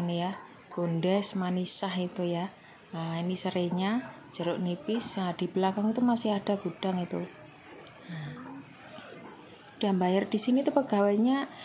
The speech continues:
tidak judes ya, alias ya dibilang ramah sih enggak juga, tapi biasa gitu orangnya. Jadi kita yang pembeli tuh nyaman, enggak merasa aneh gitu. Emang ada, Mbak, pembe-, penjual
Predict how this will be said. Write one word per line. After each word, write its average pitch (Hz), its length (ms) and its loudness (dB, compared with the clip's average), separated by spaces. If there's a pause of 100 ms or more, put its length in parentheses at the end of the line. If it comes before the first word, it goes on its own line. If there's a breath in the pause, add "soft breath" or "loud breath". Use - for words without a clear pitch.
(160 loud breath)
tidak - 320 0
judes 208 480 2
ya, 185 320 4
alias 190 480 2
ya 190 240 6
dibilang 190 480 4
ramah 196 400 4
sih 233 240 2
enggak 185 240 2
juga, 196 400 -2
tapi 220 320 -2
biasa 185 480 0
gitu 180 240 -2
orangnya. 175 400 -2 (400 loud breath)
Jadi 196 240 0
kita 220 320 2
yang 208 160 2
pembeli 185 480 2
tuh 220 80 2
nyaman, 175 720 0 (720 loud breath)
enggak 170 240 0
merasa 180 480 0
aneh 180 240 0
gitu. 170 320 -2 (560 loud breath)
Emang 285 320 0
ada, 269 320 0
Mbak, 175 200 0 (120)
pembe-, 202 400 2
penjual 190 400 2